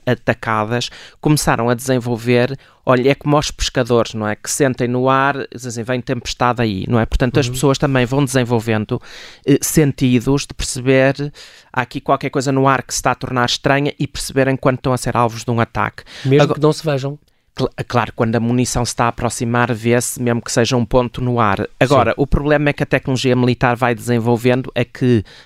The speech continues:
Speaker 1: de forma a que essas deslocações de ar e de barulhos e de coisas do género também sejam cada vez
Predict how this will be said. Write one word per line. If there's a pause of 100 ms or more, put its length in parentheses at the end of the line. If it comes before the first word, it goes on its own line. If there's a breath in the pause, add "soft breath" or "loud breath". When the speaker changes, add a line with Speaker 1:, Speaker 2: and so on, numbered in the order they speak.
(100)
Speaker 1:
de
forma
a
que
essas
deslocações
de
ar
e
de
barulhos
e
de
coisas
do
género
também
sejam
cada
vez